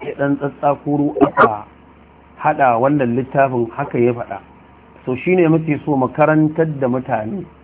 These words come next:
su ma gane cewa wai ƴan ɗariƙu wane sharri suke dasa wa ɗalibansu tun daga mataki na ibtida'iya kafin su fita. Wane bala'i ake dasawa. Kuma kamar da na faɗa da Yaqutatul Farida,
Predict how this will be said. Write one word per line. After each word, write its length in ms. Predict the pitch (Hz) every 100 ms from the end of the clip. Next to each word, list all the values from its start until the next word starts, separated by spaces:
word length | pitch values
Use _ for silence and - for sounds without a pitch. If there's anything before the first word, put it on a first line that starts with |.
| - - - - - - - - -
su 80 | 139
ma 200 | 147 160
gane 320 | 165 175 156 156
cewa 160 | 139 139
wai 160 | 165
ƴan 280 | 175 175 190
ɗariƙu 520 | 170 147 127 127 131 143 - - - - - - -
wane 240 | 135 147
sharri 460 | 143 185 196 180 156
suke 300 | 170 - 139
dasa 360 | 127 147 147 127
wa 80 | 127
ɗalibansu 680 | 127 120 120 117 143 143 123
tun 160 | 143
daga 220 | 143 120 120
mataki 440 | 123 - 120 135
na 60 | 135
ibtida'iya 640 | 143 - 120 110 110 123 110
kafin 300 | 107 98 113
su 80 | 113
fita. 220 | 98 - 101 - - - - - - - - -
Wane 200 | 127 135
bala'i 400 | 127 135 160 151
ake 240 | 139 123 123
dasawa. 400 | 196 - 107 101 - - - - - - - - - - -
Kuma 220 | 147 165
kamar 240 | 165 147
da 80 | 156
na 100 | 147
faɗa 300 | 143 147 139
da 60 | 131
Yaqutatul 680 | 131 143 151 151 160 165 123
Farida, 520 | 123 202 165 120